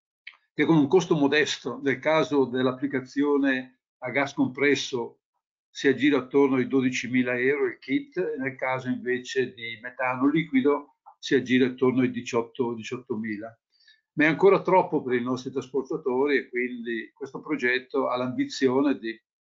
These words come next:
consentire, eh, queste applicazioni con un contributo del cinquanta cinquantacinque per cento. Quindi queste sono le dimensioni nelle quali abbiamo visto bene sia la fase iniziale che questo ulteriore progetto.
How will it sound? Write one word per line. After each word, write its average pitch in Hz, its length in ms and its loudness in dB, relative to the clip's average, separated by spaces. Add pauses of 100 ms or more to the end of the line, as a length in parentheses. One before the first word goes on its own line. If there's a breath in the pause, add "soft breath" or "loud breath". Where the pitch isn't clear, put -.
(600)
consentire, 139 1000 0
eh, 139 260 -6
queste 143 300 0
applicazioni 139 840 2 (220)
con 147 160 0
un 131 80 4
contributo 135 640 0
del 120 80 0
cinquanta 117 480 -6
cinquantacinque 110 680 -12
per - 140 -14
cento. - 560 -10 (760 soft breath)
Quindi 165 200 4
queste 170 500 4
sono 156 240 2
le 151 80 4
dimensioni 147 760 4
nelle 127 220 2
quali 131 400 2
abbiamo 131 380 -4
visto 131 600 -4
bene 147 480 0
sia 143 380 -2
la 120 160 -2
fase 131 280 -2
iniziale 127 880 -4 (140)
che 131 260 -2
questo 131 340 -2
ulteriore 120 480 0
progetto. 110 640 -6